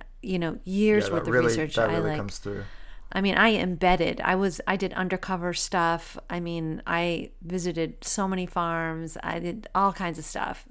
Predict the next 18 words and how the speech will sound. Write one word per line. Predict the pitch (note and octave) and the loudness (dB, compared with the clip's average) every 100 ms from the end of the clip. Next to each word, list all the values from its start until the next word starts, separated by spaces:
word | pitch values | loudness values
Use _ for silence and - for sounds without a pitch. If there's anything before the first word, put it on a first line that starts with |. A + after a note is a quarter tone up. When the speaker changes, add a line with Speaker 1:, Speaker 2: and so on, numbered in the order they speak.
| - | -12
Speaker 1:
And, | F3 F3 E3+ D#3+ - - - - - - | -6 -2 -4 -6 -12 -16 -16 -18 -16 -6
um, | F3+ E3+ D#3 | -2 -2 -4
I | F3+ | -2
got | F#3 - | -2 -2
to | E3+ | -4
know | E3+ E3+ E3+ - | -2 0 0 -2
under-, | E3 E3 - D#3 | -4 -6 -8 -8
I | F#3+ F3 | -6 -2
got | F3+ F3 | -4 -4
to | E3 | -4
know | E3 | -4
undercover | E3 E3 F3 D#3+ | -2 -6 -6 -6
investigators | D#3 D#3+ E3 D#3+ D#3+ D#3+ D#3 | -4 -4 -6 -6 -4 -4 -6
extremely | - - - F3 F3 E3+ E3 | -6 -6 -4 -4 -4 -2 -4
well. | D#3+ D#3 D#3 D#3 D3 - - - - | -4 -4 -4 -4 -8 -14 -16 -16 -8
Speaker 2:
Hmm. | B2+ G#2+ | -6 -2
Speaker 1:
Um, | F#3 F#3 F3 E3+ - - - - - - | 0 0 -2 -6 -10 -10 -10 -12 -12 -8
and | G#3 G3+ G3 F#3+ F3+ E3+ | -2 0 0 0 -4 -6